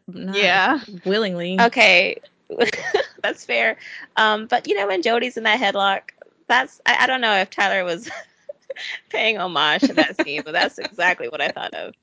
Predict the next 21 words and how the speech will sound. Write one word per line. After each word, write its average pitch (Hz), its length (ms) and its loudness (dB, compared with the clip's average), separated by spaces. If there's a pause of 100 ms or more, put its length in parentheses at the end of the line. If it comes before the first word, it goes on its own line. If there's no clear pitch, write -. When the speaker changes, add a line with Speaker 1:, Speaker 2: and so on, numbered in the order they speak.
(560)
Speaker 1:
Oh, 254 200 -12
God. - 320 -16 (580)
He 262 80 -6
probably 254 340 -8
was. 143 420 -10 (920)
Did 247 100 4
we 269 120 2
need 214 220 2
it? - 320 -4
Sorry, 226 280 4
every 294 320 0
scene 202 320 -4
that 175 120 -2
we 180 100 -2
talk 156 240 -2
about, - 160 -6
I'm 165 60 -12
like, - 200 -10 (280)
"Was 202 160 -10
this 330 200 -8
necessary 170 760 -8